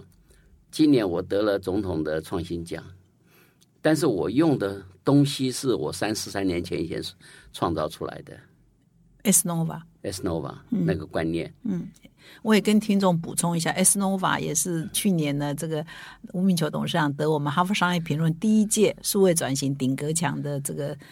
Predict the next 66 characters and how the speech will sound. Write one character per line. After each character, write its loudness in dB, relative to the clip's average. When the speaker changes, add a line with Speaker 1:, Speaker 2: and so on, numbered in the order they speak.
Speaker 2:
领 2
袖 8
奖 0
哈， -6
也 -8
是 -4
谢 -2
谢 0
董 -4
事 -4
长。 -6
Speaker 1:
是 -2
的。 -2
Speaker 2:
嗯。 -2
Speaker 1:
但 6
是 0
那 4
个 0
是 0
我 -2
三 0
十 -6
三， 0
三 -2
年 0
前 -4
弄 0
的。 6
Speaker 2:
对， 2
就 -4
开 2
始 2
了。 6
Speaker 1:
我 6
也 6
没 2
有 2
跟 2
人 2
家 -8
讲， -8
外 0
面 0
讲 -10
都 -10
没 -4
有 -8
讲。 -12
Speaker 2:
嗯。 0
Speaker 1:
因 2
为 4
这 0
是 -2
一 -2
个 -4
非 2
常 2
重 2
要 0
的 0
innovation -2
啊。 -14
Speaker 2:
嗯。 0
Speaker 1:
我 2
宁 0
可 -2